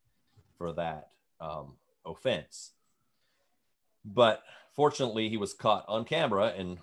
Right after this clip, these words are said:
we can look at that and see that example of courage. And that really is, that really is one of the most courageous things that humans, as social animals, who we really do derive our identity largely from the part of the, from the group we're part of.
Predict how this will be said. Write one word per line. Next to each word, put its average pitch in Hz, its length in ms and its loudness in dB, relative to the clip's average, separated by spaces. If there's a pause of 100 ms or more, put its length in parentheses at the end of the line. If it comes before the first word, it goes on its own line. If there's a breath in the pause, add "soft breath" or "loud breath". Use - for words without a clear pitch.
we 104 160 -6
can 98 160 -6
look 110 180 -2
at 92 140 -8
that 95 260 0
and 90 100 -6
see 123 220 -4
that 101 180 2
example 90 400 -6
of 90 140 -10
courage. 95 500 -4
And 117 140 -4
that 127 220 2
really 120 280 0 (160)
is, - 400 -6 (500)
that 120 180 4
really 127 200 2
is 90 140 -2
one 110 340 2
of 104 100 0
the 101 60 -6
most 101 380 -2
courageous 101 680 -4
things 95 380 -8
that 87 140 -6
humans, 98 400 -8
as 85 160 -8
social 113 500 -2
animals, 85 560 -4 (360)
who 104 120 -6
we 95 300 -2
really 104 420 0
do 113 160 -2
derive 95 440 0
our 90 180 0 (400)
identity 90 680 -2 (200)
largely 113 560 2
from 85 200 -12
the 85 60 -12
part 98 260 -2
of 87 60 -4
the, 87 120 -6 (120)
from 85 140 -10
the 85 80 -8
group 135 320 -6
we're 82 100 -6
part 76 320 -10
of. 65 120 -12